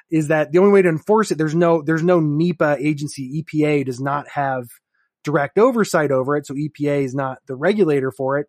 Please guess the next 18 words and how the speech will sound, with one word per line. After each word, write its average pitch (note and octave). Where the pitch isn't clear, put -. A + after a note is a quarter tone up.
It's, D3+
it's D3+
through E3
the D3
courts. A3+
And C#3+
so E3
you D#3+
end D#3
up D3
settling F3+
all C#3+
this C3+
stuff C#3+
through D3+
the D#3
court G#3+
system. D3+